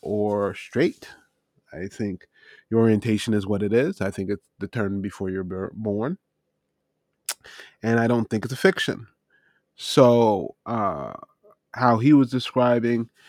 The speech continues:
his sexuality, um, I found very, uh, offensive to those who are out there struggling, um,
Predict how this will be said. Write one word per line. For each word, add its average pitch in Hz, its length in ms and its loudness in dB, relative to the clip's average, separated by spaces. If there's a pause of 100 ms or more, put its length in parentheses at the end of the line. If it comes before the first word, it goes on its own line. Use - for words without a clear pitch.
(180)
his 131 160 -2
sexuality, 117 840 -2 (680)
um, 104 380 -6 (100)
I 113 80 -4
found 104 440 -2
very, 101 500 -2 (160)
uh, 92 320 -6
offensive 113 760 -4
to 120 100 -6
those 107 460 -4
who 104 160 -6
are 98 140 -2
out 98 180 -6
there 107 160 -4
struggling, 104 640 -6 (720)
um, 101 560 -10